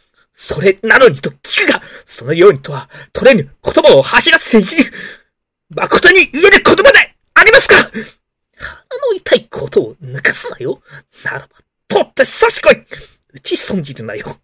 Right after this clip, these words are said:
稲もせぬのであるし。王は笑っていた。あたかも醜く、らしきもなく、乱れている。はめられたの。して、やるだ。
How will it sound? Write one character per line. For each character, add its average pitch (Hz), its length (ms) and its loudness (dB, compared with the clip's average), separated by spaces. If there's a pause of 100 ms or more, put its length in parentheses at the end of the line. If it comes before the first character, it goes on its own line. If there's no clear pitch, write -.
(180)
稲 156 280 -4
も 123 160 -6
せ - 360 -2
ぬ 143 160 -4
の 143 160 -2
で 151 140 2
あ 156 100 4
る 196 100 4
し。 - 240 -4 (760)
王 135 280 -6
は 117 120 -2
笑 160 280 0
っ - 40 -20
て - 140 -18
い - 40 -20
た。 - 140 -20 (520)
あ - 120 -2
た - 120 -18
か - 120 -12
も 135 120 -14 (160)
醜 247 200 -2
く、 - 380 -6 (320)
ら 226 140 -2
し - 100 -4
き - 100 -14
も 190 140 -2
な 190 100 -10
く、 - 240 -8 (380)
乱 196 140 -2 (120)
れ 131 60 0
て 135 140 -10
い 120 80 -10
る。 135 100 -18 (1500)
は - 200 -8 (220)
め 170 80 -16 (100)
ら 262 120 -4
れ - 160 -20
た - 80 -20
の。 - 60 -20 (520)
し - 100 -16
て、 - 80 -20 (320)
や 247 60 6
る 214 80 2
だ。 208 160 0